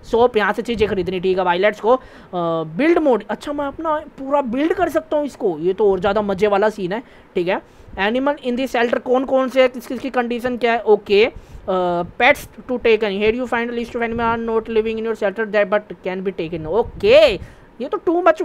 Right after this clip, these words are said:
full है, Gallery में उनकी photo भी खींचूंगा बढ़िया camera से, ये statistic होगी पूरी। Notification, अ,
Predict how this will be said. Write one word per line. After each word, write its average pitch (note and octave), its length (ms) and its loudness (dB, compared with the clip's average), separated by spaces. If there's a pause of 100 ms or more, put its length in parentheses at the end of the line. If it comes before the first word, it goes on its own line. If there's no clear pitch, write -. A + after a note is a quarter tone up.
full D4 180 0
है, D#4 140 4
Gallery C#4 320 2
में E4 120 2
उनकी D#4 160 2
photo C4+ 260 0
भी F#4 100 0
खींचूंगा C4 320 -2
बढ़िया F#4+ 260 4
camera B3+ 340 4
से, F3 140 -2 (280)
ये A3 120 -2
statistic G#3+ 540 -4
होगी E3 200 -4
पूरी। D3+ 260 -8
Notification, A#3+ 760 -4 (600)
अ, D#3 40 -10